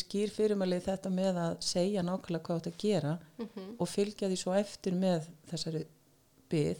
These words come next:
Speaker 2: Já.
Speaker 1: í tíu sekúndur og endurtaka.
Speaker 2: Mhm.
Speaker 1: Það er oft, veist, þegar þú ert komið með, veist, ég ætla að segja þetta, ég ætla að nota þessi fyrirmæli á morgnana og þessi þarna og eitthvað
Speaker 2: Mhm.
Speaker 1: svona.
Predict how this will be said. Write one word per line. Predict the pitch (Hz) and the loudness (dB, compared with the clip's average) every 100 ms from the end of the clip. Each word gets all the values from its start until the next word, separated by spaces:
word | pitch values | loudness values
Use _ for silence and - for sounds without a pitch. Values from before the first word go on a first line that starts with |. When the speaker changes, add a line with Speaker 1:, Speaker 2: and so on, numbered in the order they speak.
| - | -4
Speaker 2:
Já. | 214 175 | -4 -2
Speaker 1:
í | |
tíu | - 170 | 0 -2
sekúndur | 160 151 147 139 160 | 0 -2 -4 -4 -2
og | 160 | 0
endurtaka. | 151 156 156 143 - 165 - - | -2 -2 -4 -4 -4 -6 -8 -12
Speaker 2:
Mhm. | 196 190 190 _ _ _ _ - - _ _ _ _ - - | -10 -10 -12 _ _ _ _ -20 -20 _ _ _ _ -20 -6
Speaker 1:
Það | 185 202 240 240 | -2 0 2 4
er | 202 | 2
oft, | - - - _ _ _ - | 0 -14 -20 _ _ _ -8
veist, | 196 175 - | -2 -2 2
þegar | 233 254 | 4 6
þú | 214 | 4
ert | - | 2
komið | 208 175 | 0 2
með, | 170 160 156 | 2 2 0
veist, | - | 0
ég | 156 | -4
ætla | 151 160 | -2 0
að | |
segja | 190 214 185 | 0 0 0
þetta, | 165 156 - | -4 -6 -4
ég | 151 | -2
ætla | 151 | -2
að | 156 | -4
nota | 170 156 | -4 -6
þessi | - - 175 | -6 -6 -4
fyrirmæli | 180 170 165 156 | -4 -2 -2 -2
á | |
morgnana | 160 156 160 156 151 | -2 -4 -2 0 0
og | 151 151 | -2 -4
þessi | 160 - 170 | -4 -4 -4
þarna | 156 151 165 151 | -6 -6 -2 0
og | 151 | 0
eitthvað | 214 | -2
Speaker 2:
Mhm. | |
Speaker 1:
svona. | 165 190 | -2 -4